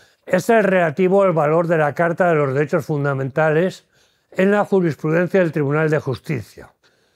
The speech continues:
Debemos tener en cuenta que, en virtud del artículo seis punto uno del Tratado de la Unión Europea, la Carta es un tratado internacional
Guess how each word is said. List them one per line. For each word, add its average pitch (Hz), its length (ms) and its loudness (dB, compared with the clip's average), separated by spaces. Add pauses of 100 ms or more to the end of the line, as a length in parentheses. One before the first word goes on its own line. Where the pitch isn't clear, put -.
(120)
Debemos 196 580 0
tener 180 340 2
en 143 200 -2
cuenta 160 640 0 (400)
que, 185 340 0
en 156 180 0
virtud 151 380 0
del 202 100 4
artículo 185 520 0
seis 185 280 -2
punto 180 440 0
uno 180 260 0
del 127 100 -4
Tratado 160 420 0
de 139 80 -2
la 123 100 0
Unión 151 260 -2
Europea, 135 640 -2 (720)
la 143 220 -2
Carta 214 560 0
es 190 200 0
un 208 180 0
tratado 185 420 0
internacional 165 920 -2